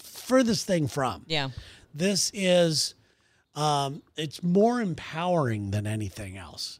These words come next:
Speaker 1: It's like, I, at least I know that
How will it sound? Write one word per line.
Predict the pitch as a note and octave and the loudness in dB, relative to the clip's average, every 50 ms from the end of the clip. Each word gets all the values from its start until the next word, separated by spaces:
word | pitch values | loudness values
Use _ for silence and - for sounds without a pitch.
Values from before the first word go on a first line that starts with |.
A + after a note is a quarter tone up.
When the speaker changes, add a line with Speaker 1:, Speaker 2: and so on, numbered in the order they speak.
| _ _ - | _ _ -10
Speaker 1:
It's | C#3+ B2+ - | -8 -6 -4
like, | E3 D3 B2+ - - | -4 -6 -6 -8 -8
I, | - D3 E3+ F#3+ G#3+ A3+ A3 - | -6 -4 -2 -2 -2 -4 -4 -6
at | D3+ D3+ | -6 -4
least | D#3 G3+ A3 E3 - - - | -2 -2 -2 -4 -4 -6 -6
I | D#3 D#3 E3+ F3 E3 | -2 -2 0 0 0
know | D3 C#3+ B2+ B2+ B2+ B2+ A#2+ A#2 - - _ _ _ _ _ _ _ _ | 2 2 2 2 2 2 0 0 -4 -10 _ _ _ _ _ _ _ _
that | - D3 C#3 - | -4 -4 -4 -4